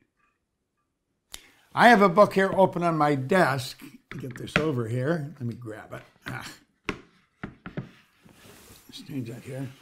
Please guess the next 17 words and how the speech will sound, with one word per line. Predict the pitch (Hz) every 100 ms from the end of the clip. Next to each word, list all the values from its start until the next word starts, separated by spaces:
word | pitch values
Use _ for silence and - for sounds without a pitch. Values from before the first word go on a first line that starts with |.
| - - _ _ - - -
I | 135
have | 127 208 185
it | 175 190
open. | 196 120 92 - - - - - - _ _ _ _ _ -
I've | 180
been | 196 190
reading | 196 196 185 175
this, | 185 160 127 - - _ _ _ _ _ -
these | 156
two | 127 185
pages, | 196 190 202 139 139 123 - _ _ _
for | - 123
three | - 175
months | 156 139 - - - - - - _ _ _ _ _ _ -
because | 147 165 147
I | 151
know | 156 175 247 226 143 165 185